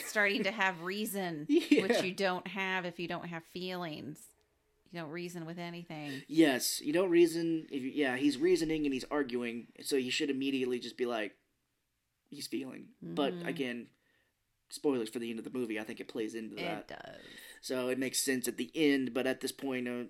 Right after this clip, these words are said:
Speaker 2: and I'd seen this movie before, but I was looking at it in fresh eyes where I'm like, "Yeah, they should have, no wonder they automatically knew that he was feeling, 'cause he's arguing
Speaker 1: Mm-hmm.
Speaker 2: with them."
Speaker 1: Mm-hmm.
Speaker 2: You'd be like, "You remember, um,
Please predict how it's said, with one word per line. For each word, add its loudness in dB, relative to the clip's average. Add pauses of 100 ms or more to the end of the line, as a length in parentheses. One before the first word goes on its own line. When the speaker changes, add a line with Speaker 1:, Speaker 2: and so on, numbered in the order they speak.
Speaker 2:
and -4
I'd -2
seen 2
this -4
movie -4
before, -4
but -6
I -4
was -4
looking -4
at -4
it -2
in -18
fresh -4
eyes -4
where -8
I'm -8
like, -10
"Yeah, 2
they 2
should 2
have, -2 (100)
no 0
wonder -2
they -4
automatically -6
knew -6
that -6
he -8
was -8
feeling, -6
'cause -8
he's -4
arguing -4
Speaker 1:
Mm-hmm. -8
Speaker 2:
with -8
them." -10 (260)
Speaker 1:
Mm-hmm. -12
Speaker 2:
You'd -12
be 4
like, 4
"You -2
remember, -2
um, 2